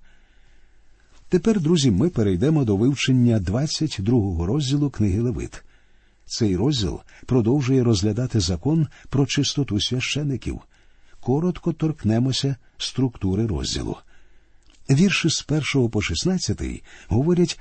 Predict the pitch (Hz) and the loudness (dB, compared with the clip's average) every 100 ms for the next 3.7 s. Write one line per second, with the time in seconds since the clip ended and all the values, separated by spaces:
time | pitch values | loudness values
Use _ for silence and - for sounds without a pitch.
0 | - - 151 131 120 95 175 160 131 101 | -8 -2 0 0 0 0 2 4 4 4
1 | 95 - 143 - 127 95 85 90 - - | 2 0 -2 0 0 0 0 -4 -8 -14
2 | - - 170 113 107 104 92 85 - _ | -12 -4 0 2 2 2 0 -2 -10 _
3 | - 113 117 143 139 143 | -4 2 4 4 2 0